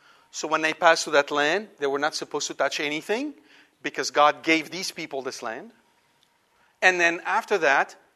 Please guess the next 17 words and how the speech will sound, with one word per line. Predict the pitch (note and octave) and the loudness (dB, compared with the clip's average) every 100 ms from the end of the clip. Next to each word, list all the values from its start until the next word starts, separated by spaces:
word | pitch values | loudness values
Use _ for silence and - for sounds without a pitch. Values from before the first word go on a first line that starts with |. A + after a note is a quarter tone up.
| _ _ _ | _ _ _
the | E3+ | -6
children | - G3 E3 F3 | -2 -2 -2 -2
of | F#3+ F3+ F3+ | 0 0 4
Lot. | F3 A#2+ - - - _ _ _ _ _ _ _ _ _ | 4 4 -2 -18 -20 _ _ _ _ _ _ _ _ _
Two | - F3+ | -12 -8
different | E3 F#3 - G3 F#3+ | 0 0 0 -4 0
lands, | C#3 C3 D3+ - - _ | 2 2 -2 -8 -20 _
which | D3+ D#3 | -10 -8
were | D3 C#3+ E3+ - - | -2 0 -2 -6 -12
essentially | F3+ - C#3+ C3+ C3 C#3+ | -8 -2 -4 -4 -10 -12
the | C#3 | -12
children | - D#3 D3 | -12 -10 -8
of | D3 | -4
Lot. | C#3+ A2 - | -2 -4 -4
Those | C3 C#3+ | -4 -2
are | D#3+ | -2
kinsmen, | E3 G3 E3 C#3 B2+ | -2 -4 -4 -6 -8